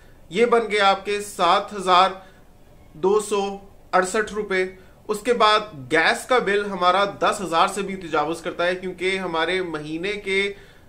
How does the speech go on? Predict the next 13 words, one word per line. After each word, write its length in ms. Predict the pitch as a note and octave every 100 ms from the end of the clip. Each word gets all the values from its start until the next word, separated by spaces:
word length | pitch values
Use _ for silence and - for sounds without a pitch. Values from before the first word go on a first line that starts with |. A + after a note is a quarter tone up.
| - - - - - -
सर्दियों 420 | G#3 G3+ G#3+ B3+
में 280 | A#3 G#3+ A3
पांच 540 | - A3 G3+ B3 A#3
सिलेंडर्स 720 | - - - F#3+ F3+ G#3 G3
इस्तेमाल 420 | F#3+ F#3+ E3 E3
होते 260 | E3+ E3 F3
हैं 400 | F3+ F#3 F#3 -
और 400 | E3+ F3 F3+ -
एक 260 | G3+ G#3+ G#3
एक 120 | G#3
सिलेंडर 440 | - F#3 E3+ F3 F#3
अट्ठाईस, 420 | F#3 E3+ F3 F3+
अट्ठाईस 460 | - E3 E3+ E3